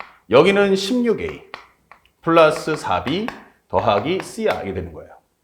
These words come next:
근데 이거 합쳐주니까 얼마야? 구십사야. 구십사니까 합쳐주면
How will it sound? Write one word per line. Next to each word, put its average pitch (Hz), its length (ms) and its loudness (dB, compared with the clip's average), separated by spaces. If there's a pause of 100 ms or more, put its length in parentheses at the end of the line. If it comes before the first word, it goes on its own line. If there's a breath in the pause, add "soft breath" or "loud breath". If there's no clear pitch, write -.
(420 soft breath)
근데 226 200 6
이거 180 140 8
합쳐주니까 185 500 0
얼마야? 87 440 -4
구십사야. 87 840 -6 (300)
구십사니까 175 580 0
합쳐주면 175 600 -4